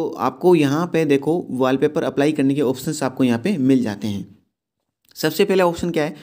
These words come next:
नो वॉलपेपर। अगर यदि आप ये ऑप्शन चूज़ करते हैं तो आपके, आपका जो WhatsApp है उसमें कोई भी वॉलपेपर नहीं रहेगा, नो वॉलपेपर, यानी कोई भी वॉलपेपर उसमें नहीं आएगा।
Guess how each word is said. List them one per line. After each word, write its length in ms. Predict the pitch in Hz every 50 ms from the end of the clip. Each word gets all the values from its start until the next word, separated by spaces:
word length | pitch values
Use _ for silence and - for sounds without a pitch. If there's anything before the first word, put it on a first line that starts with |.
| - - - - - 139
नो 140 | 143 156 160
वॉलपेपर। 520 | 147 131 120 113 110 - - - - - - - - - - - -
अगर 220 | 135 139 190 196
यदि 280 | 175 170 175 180 202 190
आप 300 | 175 170 170 - - - -
ये 180 | 135 131 180 233
ऑप्शन 320 | 214 180 175 - 175 170
चूज़ 260 | 165 - 151 147 151
करते 240 | - 127 - - 127
हैं 300 | 120 117 131 175 240 240 - - - - - _ _ _ -
तो 100 | 208 202 208 - - -
आपके, 580 | 127 135 135 - - - 185 196 208 202 - - - - _ _ _ _ -
आपका 220 | 123 - - 185
जो 140 | 175 190 165
WhatsApp 400 | 143 139 151 147 - 160 147 156
है 80 | 160 -
उसमें 280 | 160 151 - 180 185 180
कोई 200 | - 147 143 143
भी 120 | 147 160
वॉलपेपर 500 | 143 139 123 120 - 131 123 - 180 175
नहीं 220 | 139 120 117 120 120
रहेगा, 320 | 120 117 117 113 156 214 - - - - - -
नो 180 | 139 135 151 175
वॉलपेपर, 520 | 160 139 120 117 110 110 101 - - 98 - - - _ _ _ _ _ _ _
यानी 180 | - 131 135 156
कोई 180 | - 139 135 135
भी 100 | 147 147
वॉलपेपर 480 | 131 120 113 110 120 120 123 202 240 - - -
उसमें 280 | - - 160 202 226 -
नहीं 240 | - 120 113 110 104 90
आएगा। 280 | 76 69 - - -